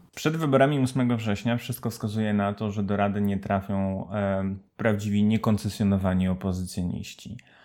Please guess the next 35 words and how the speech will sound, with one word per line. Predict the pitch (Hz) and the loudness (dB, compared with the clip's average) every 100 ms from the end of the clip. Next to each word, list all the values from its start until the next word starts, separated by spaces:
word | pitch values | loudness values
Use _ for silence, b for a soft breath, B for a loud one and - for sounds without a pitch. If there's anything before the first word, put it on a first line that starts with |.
| - | -8
A | - | -4
szkoda, | 107 - 147 107 | -4 0 4 4
bo | 95 95 | 4 2
może | 92 98 | 0 0
wtedy | 101 - 104 113 | -2 0 0 0
w | |
bogatej | 110 110 104 101 104 | 0 2 2 4 2
Moskwie | 98 92 - 107 | 2 -2 -4 -4
pojawiłby | 104 107 101 101 104 101 101 | -2 0 0 0 -2 -2 -4
się | - 104 104 104 151 - | -2 0 2 2 0 -4
temat, | - 98 98 98 - - 98 | -2 0 2 0 -4 -4 0
y, | |
miejskiego | 101 110 104 110 101 101 | 2 2 0 -4 -2 -2
wysypiska | 107 - 98 101 - | -4 -6 -8 -8 -6
śmieci. | 104 117 90 - - - | -4 -2 -4 -6 -12 -12
I | |
tutaj | - - 92 | -12 -8 -8
przechodzimy | - - 95 98 98 | -6 -6 -2 0 2
do | 101 | 0
drugiego | 104 110 120 107 | -2 0 0 -2
tematu, | 98 98 95 92 98 98 101 B B - | -2 0 2 0 -2 -4 -4 B B -12
który | - 107 | -4 0
jest | 107 - _ | 0 -4 _
paliwem | 101 107 127 113 95 | 2 4 2 2 2
niezadowolenia | 92 90 90 90 92 87 87 92 | 2 2 -2 -2 -4 -2 -2 -6
społecznego | - 98 95 - 92 92 | -8 -8 -6 -6 -6 -6
w | 92 | -6
Rosji, | - - - 107 | -6 -8 -10 -12
czyli | - - 95 - | -12 -10 -10 -4
tego, | 104 104 | -2 -2
co | - | -4
dzieje | 98 107 104 | -6 -2 -2
się | 101 107 | -2 -6
wokół | 92 92 104 101 104 | -6 -4 -2 0 -2
ekologii. | 117 - 135 90 - - | -4 -8 -6 -6 -8 -12